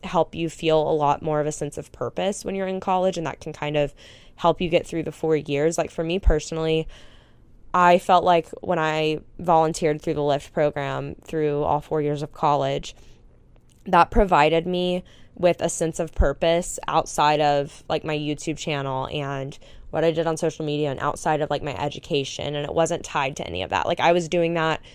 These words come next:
because I wanted to and because it made me feel good and fulfilled. And it really just always, you know, put things in perspective for me, and it really helped me learn a lot. So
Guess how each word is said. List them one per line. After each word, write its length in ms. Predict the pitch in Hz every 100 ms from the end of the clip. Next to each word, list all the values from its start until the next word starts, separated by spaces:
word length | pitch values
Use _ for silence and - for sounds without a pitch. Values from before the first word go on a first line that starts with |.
| - - -
because 280 | - 214 165
I 100 | 160
wanted 460 | 151 147 143 135 -
to 380 | 160 98 98 -
and 340 | 160 156 147 147
because 440 | 160 170 147 143
it 140 | 160
made 180 | 147 156
me 160 | 156 147
feel 280 | - 147 147
good 240 | 156 147
and 200 | - 147
fulfilled. 580 | 143 - 147 139 143 143
And 120 | 143
it 100 | 139
really 240 | 151 143 143
just 400 | 147 143 - - - - - - - _ -
always, 560 | 185 185 180 170 160 -
you 200 | 180 175
know, 440 | 165 160 151 143 - -
put 200 | - 196
things 240 | - 165 165
in 80 | 156
perspective 540 | 175 - 139 - 156
for 120 | 165
me, 200 | 151 151
and 80 | 151
it 60 | 143
really 220 | 156 151
helped 200 | 156 151
me 100 | 147
learn 240 | 143 139
a 60 | 147
lot. 400 | 160 175 175 - - - - - -
So 460 | - 196 180 180